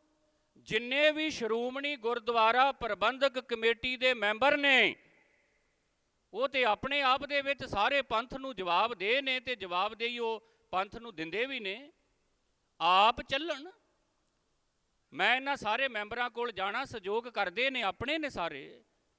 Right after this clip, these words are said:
ਇਹਨਾਂ ਨੂੰ ਆਪਾਂ ਨਾਲ ਲਵਾਂਗੇ, ਕਾਫਲੇ ਬਣਾ ਕੇ ਚੱਲਾਂਗੇ। ਤੇ ਮੈਨੂੰ ਤੇ ਬੜਾ ਸੁਣ ਕੇ ਹੈਰਾਨੀ ਹੋ ਰਹੀ ਸੀ ਵੀ ਨਿਸ਼ਾਨ ਸਾਹਿਬ ਸਿੱਖਾਂ ਦਾ ਪਿੰਡ ਹੋਵੇ,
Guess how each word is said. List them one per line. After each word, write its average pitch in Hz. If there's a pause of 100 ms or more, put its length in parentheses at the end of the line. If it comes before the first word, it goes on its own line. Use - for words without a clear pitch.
(540)
ਇਹਨਾਂ 285
ਨੂੰ 294
ਆਪਾਂ 262
ਨਾਲ 190
ਲਵਾਂਗੇ, 226
ਕਾਫਲੇ 240
ਬਣਾ 220
ਕੇ 240
ਚੱਲਾਂਗੇ। 233 (1040)
ਤੇ 160
ਮੈਨੂੰ 160
ਤੇ 214
ਬੜਾ 180
ਸੁਣ 151
ਕੇ 180
ਹੈਰਾਨੀ 147
ਹੋ 214
ਰਹੀ 160
ਸੀ 170
ਵੀ 175
ਨਿਸ਼ਾਨ 147
ਸਾਹਿਬ 165 (520)
ਸਿੱਖਾਂ 175
ਦਾ 175
ਪਿੰਡ 165
ਹੋਵੇ, 185